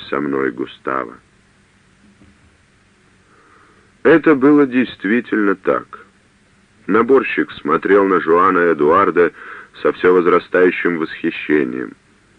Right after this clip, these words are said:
Куда девался теленок, переписчик бумаг у Нуниса, робкий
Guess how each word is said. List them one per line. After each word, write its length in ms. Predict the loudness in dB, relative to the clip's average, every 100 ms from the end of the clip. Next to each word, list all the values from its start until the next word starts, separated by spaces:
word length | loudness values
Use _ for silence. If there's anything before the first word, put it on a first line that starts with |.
| _ _
Куда 260 | -6 -2 0
девался 540 | 0 0 0 -2 -6
теленок, 640 | -6 -2 0 2 2 0 -4 -14 -20 -12 -2
переписчик 600 | 0 2 -2 -2 -4 -4
бумаг 540 | -2 0 2 0 -2 -8
у 60 | -8
Нуниса, 840 | -6 -4 -4 -6 -10 -8 -8 -8 _ -20 -20 -20 -20 -10 -2
робкий 880 | 2 4 4 0 -4 0 2 0